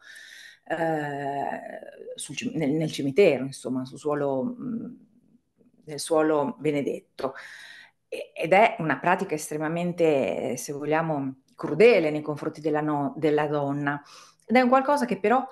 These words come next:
si stempera col passare del tempo e la, mm, l'interesse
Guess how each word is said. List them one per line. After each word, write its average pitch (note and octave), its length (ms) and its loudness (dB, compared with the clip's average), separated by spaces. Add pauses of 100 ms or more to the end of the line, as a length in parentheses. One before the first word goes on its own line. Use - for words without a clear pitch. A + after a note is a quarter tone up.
(120)
si - 220 -6
stempera D#3+ 680 0
col D#3 160 -2
passare E3 380 -2
del F#3+ 160 0
tempo G3+ 400 2 (340)
e C4 160 6
la, G#3+ 320 4 (160)
mm, F3+ 220 -6
l'interesse B3 1120 6